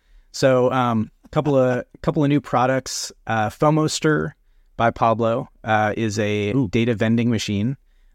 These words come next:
Speaker 1: that, um, that kind of, uh, draws your attention to, um, to things that you might have missed. Uh, and the way that, that it does that is basically it looks at all the stuff that you published,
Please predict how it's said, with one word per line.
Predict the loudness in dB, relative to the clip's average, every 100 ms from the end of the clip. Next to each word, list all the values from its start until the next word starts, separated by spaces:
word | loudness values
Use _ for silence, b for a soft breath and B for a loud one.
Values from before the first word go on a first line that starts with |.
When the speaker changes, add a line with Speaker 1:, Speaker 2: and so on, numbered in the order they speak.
| -4
Speaker 1:
that, | 0 2 2 -2 -4 -10 -6
um, | -2 -2 -2 -2 -4 -8 _ _ _ _ _ _ _ _ _ 0
that | 2
kind | 4 4
of, | 4 2
uh, | 0 0 -2 -6 -2
draws | 2 2 2
your | 0
attention | 0 -2 -2 -2
to, | -4 -4 -2 -2 -2 -2 -4 -8 -8
um, | -4 -2 -2 -2 -2 -4 _ _ -20 _
to | -4 0
things | 2 2 0 -2 0
that | 0 2
you | 0 0
might | 2 0
have | 0
missed. | -2 -2 -6 -14 -20 _ _ -2
Uh, | 0 0 0 -4 -12 _ -6
and | -2 -2 0
the | 2
way | 4
that, | 2 -2 0
that | 0
it | 2
does | 0 0
that | 0 0
is | -2
basically | -4 -4 -4 -2 -2
it | -2
looks | 0 0 2
at | 0 0 -2 -6
all | -2 -2
the | 0
stuff | 0 0
that | -2 -4
you | -4 -4
published, | -2 -2 0 0 -2 -6